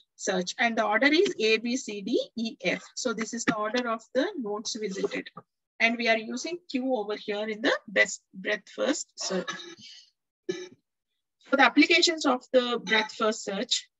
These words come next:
So the applications are finding the connected components in the graph tree, find all nodes within an individual connected components, finding shortest path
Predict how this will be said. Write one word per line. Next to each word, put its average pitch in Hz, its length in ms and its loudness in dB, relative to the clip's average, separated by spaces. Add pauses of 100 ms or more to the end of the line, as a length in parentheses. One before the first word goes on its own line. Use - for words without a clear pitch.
So - 60 -8
the 233 80 4
applications 285 720 0
are 233 100 4
finding 233 400 2
the 254 140 -4
connected 220 520 2
components 220 560 0
in 220 80 -6
the 214 100 -4
graph 196 320 2 (140)
tree, - 200 -2 (120)
find 240 280 4
all 233 200 6
nodes 254 320 -4
within 226 280 -2
an 220 100 2
individual 240 540 0
connected 208 480 0
components, 190 640 -4 (380)
finding 269 420 4
shortest 262 580 4
path 233 200 6